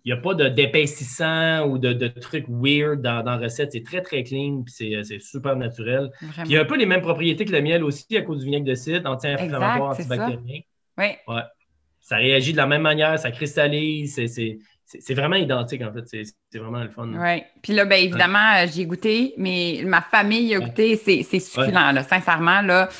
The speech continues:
Speaker 1: Bon, ouais.
Speaker 2: Pour ceux qui aiment le miel, c'est vraiment à s'y méprendre. Mais
Speaker 1: Ouais.
Speaker 2: su-, moi, je l'ai vraiment dégusté comme un nouveau produit et j'ai
Speaker 1: Oui.
Speaker 2: adoré, adoré, adoré,
Speaker 1: Exact.
Speaker 2: adoré. Vraiment, là,
Speaker 1: Ouais.
Speaker 2: c'est à conserver dans le garde-manger, vraiment. Faut, c'est un,
Speaker 1: Ah,
Speaker 2: c'est un
Speaker 1: mais c'est,
Speaker 2: must,
Speaker 1: c'est
Speaker 2: là.
Speaker 1: cool.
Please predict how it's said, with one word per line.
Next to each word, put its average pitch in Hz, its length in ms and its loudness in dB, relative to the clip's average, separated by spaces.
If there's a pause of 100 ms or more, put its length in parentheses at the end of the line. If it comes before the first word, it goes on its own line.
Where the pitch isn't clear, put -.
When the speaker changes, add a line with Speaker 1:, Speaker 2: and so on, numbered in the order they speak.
(160)
Speaker 1:
Bon, 156 180 2
ouais. 131 120 0
Speaker 2:
Pour 220 160 0
ceux 285 180 2
qui - 80 4
aiment 247 160 10
le 202 120 8
miel, 233 360 8
c'est 208 180 4
vraiment 180 280 4
à 208 60 4
s'y - 120 -2
méprendre. 180 480 4 (560)
Mais 196 160 4
Speaker 1:
Ouais. - 60 -2
Speaker 2:
su-, - 260 -6
moi, 254 260 4
je 370 80 6
l'ai 202 280 4
vraiment 220 720 2
dégusté 190 420 -4
comme 233 160 0
un 180 100 4
nouveau 214 400 4
produit 202 640 -2
et 175 120 -2
j'ai 165 280 -2
Speaker 1:
Oui. 185 140 2
Speaker 2:
adoré, 160 560 2
adoré, 175 320 2
adoré, 147 240 2
Speaker 1:
Exact. 143 120 2
Speaker 2:
adoré. 135 180 -4
Vraiment, 160 420 2
là, 190 240 -2
Speaker 1:
Ouais. - 200 -16
Speaker 2:
c'est 190 160 2
à 160 220 6
conserver 160 380 -4
dans 165 80 2
le 160 60 0
garde-manger, 147 540 -2
vraiment. 147 360 -4 (160)
Faut, 139 180 -6
c'est 143 140 -6
un, 160 140 2
Speaker 1:
Ah, - 40 -4
Speaker 2:
c'est 110 100 -4
un 180 120 4
Speaker 1:
mais 185 80 0
c'est, 180 140 2
Speaker 2:
must, 117 160 -4
Speaker 1:
c'est - 60 -6
Speaker 2:
là. 135 100 -2
Speaker 1:
cool. 120 80 -6